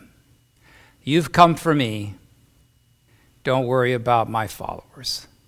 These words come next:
Well, as you know the story, and if you were here last week, we talked about that Jesus had recorded and said to them,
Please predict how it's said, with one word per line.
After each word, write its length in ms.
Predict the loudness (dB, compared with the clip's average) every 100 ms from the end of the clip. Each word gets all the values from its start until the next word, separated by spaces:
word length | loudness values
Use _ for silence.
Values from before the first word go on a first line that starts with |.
| _ _ _ _ _ _ _ _ _ _ _ _ _ _ _ _ _ _ _ _ _ _ _ _ _ _ _ _ _ _ -20 -20 -4
Well, 360 | 2 2 0 -8 _ _ _ _ _ _ _ -20 -20 _ _ _
as 300 | 0 2 0
you 280 | -2 0 0
know 220 | 0 0
the 100 | -2
story, 680 | -6 -4 -2 -2 -4 -12 -16 -20 _ _ _ _ _ _ _ -10
and 120 | -6
if 120 | -4
you 80 | -2
were 440 | 0 -2 -2 -2 -4
here 320 | -8 -4 -2
last 420 | 0 0 0 -4
week, 180 | -6 -6
we 100 | -8
talked 340 | -2 0 0
about 320 | -2 -2 -4
that 100 | -8
Jesus 460 | -8 -4 -4 -6 -8
had 180 | -10 -10
recorded 520 | -14 -8 -6 -6 -8
and 120 | -10
said 280 | -8 -6 -6
to 80 | -8
them, 240 | -10 -12